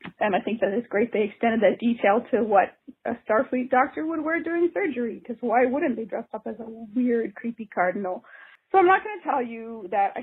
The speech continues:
think Bashir is a great actor or anything like that, or that he's hot, because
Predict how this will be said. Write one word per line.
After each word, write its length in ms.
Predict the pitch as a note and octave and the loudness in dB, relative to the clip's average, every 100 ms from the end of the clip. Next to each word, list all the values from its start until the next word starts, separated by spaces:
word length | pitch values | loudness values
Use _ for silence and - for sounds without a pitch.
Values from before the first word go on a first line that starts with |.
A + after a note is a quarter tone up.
| - | -8
think 240 | G#3 G3+ - | -8 -8 -12
Bashir 400 | B3 - G3+ G3 | -14 -8 -4 -4
is 80 | F#3+ | -4
a 40 | |
great 200 | F3+ F#3 - | -4 -2 0
actor 360 | E3 - G3+ G3+ - | 0 -2 -2 -2 -2
or 140 | G3+ | -4
anything 300 | G3+ A#3 G#3 | -4 -8 -6
like 180 | G3 F#3+ | -6 0
that, 260 | F#3+ F#3 A3 | 2 2 -2
or 100 | G3+ | -6
that 100 | A3 | -6
he's 120 | A#3 - | -10 -8
hot, 380 | - A3+ - - | 2 4 4 0
because 320 | A3 F#3+ | -4 -2